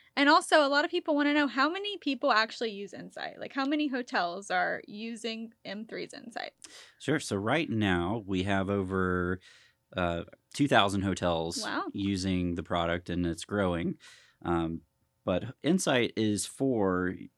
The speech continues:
Speaker 2: uh, your, your hotel management companies and hoteliers.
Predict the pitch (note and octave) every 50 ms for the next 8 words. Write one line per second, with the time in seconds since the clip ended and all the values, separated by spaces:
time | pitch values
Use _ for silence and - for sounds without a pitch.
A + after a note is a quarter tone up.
0 | _ _ - F#2 F#2 F2+ F2+ F2+ F2+ - - - _ _ _ _ _ _ G2+ G2
1 | F#2+ F#2 F#2 F#2 F2+ F2+ F2+ F2+ F2+ - F#2+ F#2 F2 F2 E2+ F2 - _ _ -
2 | - - - _ - D#3+ D#3+ - C#3+ A#2+ A#2+ A#2+ A#2 A2+ G#2+ - A2 F#2+ - G#2+
3 | G2+ - G#2 G2 G2 F#2 F2+ F2+ F2 G#2 G2+ F#2+ - - F#2 E2+ E2 D#2+ E2 -
4 | - - - - - -